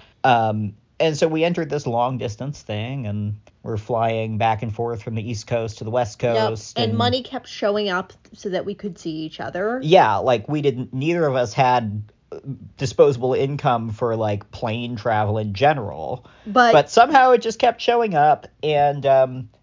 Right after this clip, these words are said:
Speaker 1: Vix was fucking married to somebody else at
Speaker 2: Yep.
Speaker 1: this time. I'm not a home wrecker. That home wrecked itself.
Speaker 2: Yep. That home was pre-wrecked.
Speaker 1: Yes. Um,
Speaker 2: I was
Speaker 1: I
Speaker 2: so sad all the time.
Speaker 1: actually started out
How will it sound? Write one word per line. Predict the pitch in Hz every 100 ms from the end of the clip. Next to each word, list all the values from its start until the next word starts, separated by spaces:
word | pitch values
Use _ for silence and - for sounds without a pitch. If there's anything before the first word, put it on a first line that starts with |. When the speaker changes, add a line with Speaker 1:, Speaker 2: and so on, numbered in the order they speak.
| -
Speaker 1:
Vix | 113 147 -
was | 131
fucking | - 120 113 113
married | 107 110 117 117 107
to | 123 107
somebody | 120 113 107 107
else | 180 349 - - - - -
at | 214
Speaker 2:
Yep. | 226
Speaker 1:
this | 220
time. | - 226 233 240 240 240 247 _ _ _ -
I'm | 104
not | 107 120
a |
home | 131 160 143
wrecker. | 139 - 147
That | 135 107
home | 123 110
wrecked | 104 104 -
itself. | - - 135 135 - _ _ -
Speaker 2:
Yep. | 226 220 - _
That | 262 214
home | 220 220
was | 214 214
pre-wrecked. | - 208 180 156 - -
Speaker 1:
Yes. | 127 95 - - - - 127
Um, | 113 107 101 101 101 _ _ -
Speaker 2:
I | 196 254
was |
Speaker 1:
I | 240
Speaker 2:
so | 233 196
sad | - 160 143
all | - 120
the | 185
time. | 98
Speaker 1:
actually | 113 101 123 120
started | 107 - 120 120
out | 113 110 110 104